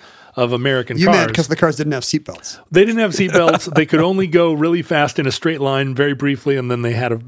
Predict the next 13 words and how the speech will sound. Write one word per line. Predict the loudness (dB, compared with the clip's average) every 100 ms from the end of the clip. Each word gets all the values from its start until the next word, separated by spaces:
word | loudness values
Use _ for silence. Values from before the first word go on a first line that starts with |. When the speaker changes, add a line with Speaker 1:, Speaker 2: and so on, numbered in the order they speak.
| -2
Speaker 1:
a | 0
hard | 2 2 0
time | -2 -2
stopping. | 0 0 0 -4 -4 -8 -14 -20 -20 -20 _ -4
Um, | -2 -2
they | 0 2
weren't, | 2 0 -2 -8 -20 -6
they, | -2 -2 -4 _ 0
they | 0
weren't, | 0 -4 -2 0
uh, | 2 0 -2 -6 -10 -16 -16 -14 -12 -6
good | 2 2 2 -2 -6 -6 -10 _ _ _ _ _ -2
cars. | 0 0 -2 -8 -10 -10 -12